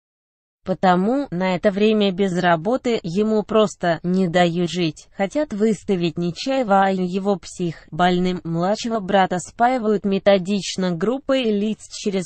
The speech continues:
вход в доверие. Местная полиция не принимает заявления и не заводит уголовное дело, хотя факты объективны, эти аферисты могут клеветать в отношении заранее невиновного, имея связи с правоохранителями на суде.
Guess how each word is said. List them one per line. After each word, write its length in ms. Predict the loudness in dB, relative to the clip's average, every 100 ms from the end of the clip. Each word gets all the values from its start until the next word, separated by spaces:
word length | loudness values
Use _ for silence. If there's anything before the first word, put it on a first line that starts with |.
| -8
вход 400 | -12 -6 -6 -6
в 80 | -2
доверие. 720 | 0 2 0 0 -2 -4 -6 _ _ _ _ _ _ _ -2
Местная 540 | 0 0 -2 -2 0
полиция 600 | 0 0 0 -2 -4 -4 -2
не 200 | -2 -2
принимает 640 | -2 -2 0 0 0 -2
заявления 840 | -2 -2 -2 2 2 2 0 0
и 20 |
не 180 | 0 -2
заводит 640 | 4 4 4 0 0 -2 -4
уголовное 840 | -2 4 4 4 2 2 2 0
дело, 480 | 0 2 4 2 0
хотя 380 | -4 -4 0 -2
факты 400 | -2 -6 -4 0
объективны, 920 | 0 0 -4 -6 -6 -4 -2 0 -2
эти 280 | -2 -2 0
аферисты 580 | -2 0 -4 -4 -2 -2
могут 520 | 0 0 -2 -6 -6
клеветать 680 | -4 -2 0 -2 -2 -4 -4
в 60 |
отношении 720 | -4 -2 -4 -2 -4 0 -2 0
заранее 640 | 2 4 2 0 -2 -2
невиновного, 920 | 0 0 0 0 0 0 0 0 0
имея 300 | 0 0 -4
связи 420 | -6 -4 -2 -2
с 140 | -4 -4
правоохранителями 1300 | -2 2 0 0 -4 -2 -2 -2 -2 0 0 0 0
на 180 | -2 -4
суде. 520 | -4 -6 -4 -4 -6